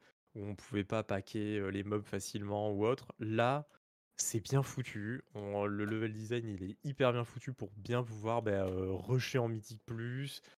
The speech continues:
euh, bien prendre les packs de mobs qu'il faut, c'est pas brouillon, il y a pas des, des mobs qui font des tours dans tous les sens, qui peuvent te niquer les runs, euh, des trucs comme ça. C'est bien pensé. Ils ont, euh, j'ai l'impression qu'ils ont travaillé.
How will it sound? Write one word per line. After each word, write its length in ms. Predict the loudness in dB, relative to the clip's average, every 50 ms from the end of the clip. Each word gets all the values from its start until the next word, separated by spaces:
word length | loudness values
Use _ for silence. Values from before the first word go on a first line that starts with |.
| _ _ -8 -6
euh, 120 | -4 -4 -4
bien 320 | -6 -6 -2 0 2 2
prendre 320 | 0 0 0 0 0 2 2
les 120 | 0 0
packs 240 | 0 0 -2 0 0
de 100 | 0 0
mobs 200 | 2 0 -2 -4
qu'il 180 | -8 -14 -12 -8
faut, 520 | -2 0 2 4 4 4 4 2 0 0 -2
c'est 180 | -2 -4 -2
pas 160 | -2 0 0
brouillon, 640 | 0 0 0 -2 -2 -2 -2 -2 -2 -2 -4 -4 -4
il 60 | -2
y 60 | -2 -2
a 80 | -2
pas 180 | 2 2 2 2
des, 440 | 2 0 0 0 0 -2 -4 -6 -10 -14 -20 _ _ _ -6
des 100 | -4 -4
mobs 220 | -2 -4 -4 -6
qui 120 | -8 -14 -14
font 180 | -12 -8 -4 -2
des 120 | -2 -2
tours 200 | -2 -2 -4 -2
dans 100 | -2 -4 -4
tous 160 | -4 -2 0
les 100 | 0 0
sens, 260 | 2 0 0 -2 -2 -4
qui 100 | -8 -6
peuvent 140 | -8 -8 -6
te 80 | -6 -6
niquer 260 | -6 -6 -4 -2 0
les 140 | 2 2 4
runs, 420 | 4 4 4 4 4 4 2 0 -2
euh, 140 | -4 -4 -6
des 60 | -6
trucs 160 | -8 -8 -8
comme 140 | -8 -8 -6
ça. 200 | -4 -6 -6 -6 -10 -18 -20 -20 _ _ _ _ -6
C'est 220 | -6 -4 -4 -4 -4
bien 320 | -4 -2 0 2 2 2
pensé. 540 | 2 0 -2 -2 -2 -2 -2 -2 -4 -4 -10 -14 -16 -12 -10
Ils 300 | -8 -6 -6 -6 -6 -6
ont, 200 | -4 -2 -2 -2
euh, 140 | -2 -2 -4 -8 -14 -16 -8
j'ai 140 | 0 2 2
l'impression 260 | 4 4 2 2 2
qu'ils 120 | 2 0 0
ont 40 |
travaillé. 540 | 0 4 6 8 10 10 10 10 8 4 4